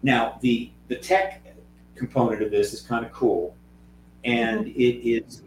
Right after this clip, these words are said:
Speaker 1: uh, uh, uh, in play, like many things we, we talk about with respect to E Ts because of science fiction.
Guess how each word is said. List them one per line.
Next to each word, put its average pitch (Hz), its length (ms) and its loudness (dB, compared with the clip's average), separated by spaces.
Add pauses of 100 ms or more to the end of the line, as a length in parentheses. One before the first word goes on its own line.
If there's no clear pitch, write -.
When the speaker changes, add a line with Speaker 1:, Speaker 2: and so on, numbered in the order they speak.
Speaker 1:
uh, - 960 -16
uh, 98 460 -8 (600)
uh, 101 260 -8 (100)
in 123 180 4
play, - 560 2 (600)
like 120 260 0
many 156 260 4
things 95 400 -8
we, 101 260 -14
we 104 140 -8
talk 107 240 -2
about 98 340 -4
with 107 140 -16
respect 104 300 -14
to - 60 -16
E 107 140 -12
Ts 104 300 -12
because - 300 -10
of - 60 -14
science 101 380 -8
fiction. - 380 -18